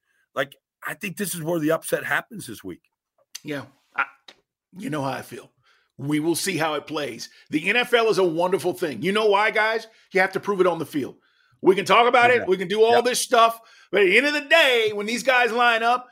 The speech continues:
Speaker 2: it's all won on the field, and that's what makes it the best reality T V on television.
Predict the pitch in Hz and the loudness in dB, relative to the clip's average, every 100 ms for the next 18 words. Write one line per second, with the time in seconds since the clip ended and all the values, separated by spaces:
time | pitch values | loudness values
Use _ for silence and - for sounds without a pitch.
0 | _ 190 190 240 247 226 240 220 202 - | _ -4 0 2 2 2 -2 -4 -6 -6
1 | 233 247 240 175 202 208 202 185 214 208 | -2 0 0 0 -2 0 -4 -2 -6 -4
2 | 214 - 170 127 123 208 214 214 226 214 | -8 -6 -8 -6 -6 -4 -6 -8 -4 -2
3 | 202 208 196 - 202 175 190 185 175 _ | -2 -2 -4 -8 -12 -10 -10 -10 -12 _
4 | _ _ - 208 - 208 180 151 123 | _ _ -2 -2 2 2 2 0 -6